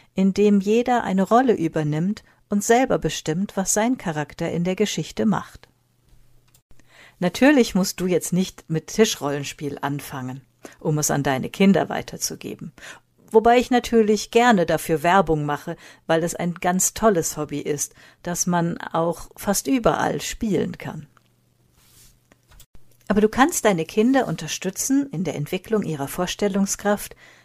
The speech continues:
indem du dich auf sie einlässt und dich mit ihnen aktiv unterhältst. Viele Kinder fragen gerne. Am liebsten mögen sie die Frage, „Warum?“ Und sie haben festgestellt, dass sie auf jedes Warum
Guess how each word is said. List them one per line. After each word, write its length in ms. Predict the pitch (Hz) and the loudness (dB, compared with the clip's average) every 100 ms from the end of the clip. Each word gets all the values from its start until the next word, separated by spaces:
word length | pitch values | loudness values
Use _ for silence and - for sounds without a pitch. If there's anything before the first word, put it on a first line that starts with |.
| _ - | _ 0
indem 420 | 220 220 247 254 | 2 4 4 2
du 120 | 240 | 2
dich 340 | 233 220 - | 0 -2 -6
auf 180 | 196 196 | -4 -4
sie 280 | - 208 - | -4 -6 -2
einlässt 680 | 175 185 156 131 - - - _ _ - | 0 2 2 -2 -8 -12 -14 _ _ -8
und 180 | 156 | -6
dich 180 | 156 - | -6 -4
mit 240 | 156 - - | -4 -4 -2
ihnen 320 | 147 143 - | 0 -2 -4
aktiv 640 | - - - 202 240 - - | -10 -10 -2 0 -2 -6 -4
unterhältst. 880 | 143 175 165 156 127 - - - _ _ _ _ _ _ _ _ _ _ - _ _ _ _ | -2 -2 -4 -4 -4 -6 -12 -14 _ _ _ _ _ _ _ _ _ _ -20 _ _ _ _
Viele 320 | - 190 165 | -10 -6 -6
Kinder 380 | 160 170 143 196 | -6 -4 -2 -2
fragen 460 | - 247 269 170 147 | -2 2 2 0 -4
gerne. 340 | 127 131 123 _ _ - - - 165 | -8 -10 -14 _ _ -20 -20 -12 -4
Am 200 | 165 165 | 0 0
liebsten 500 | 202 277 - - 247 | 0 0 0 0 2
mögen 220 | 220 202 | 4 2
sie 140 | 202 | 0
die 140 | 196 196 | -2 -6
Frage, 420 | - 170 165 165 _ _ | -4 -4 -2 -6 _ _
„Warum?“ 640 | - 226 208 220 165 185 294 _ _ _ _ _ _ _ - - | 4 4 8 6 6 2 -2 _ _ _ _ _ _ _ -20 -4
Und 140 | 196 190 | 0 2
sie 140 | 208 | 2
haben 200 | 214 220 | 2 2
festgestellt, 840 | - 180 - 214 202 - 226 247 196 | 0 -6 -4 -2 -2 2 2 2 0
dass 140 | 175 | -4
sie 180 | 151 - | -4 -4
auf 220 | 143 - | -6 -8
jedes 560 | - 170 220 185 - - | -8 -4 -2 0 -2 0
Warum 640 | 151 143 180 214 202 | 0 0 4 6 6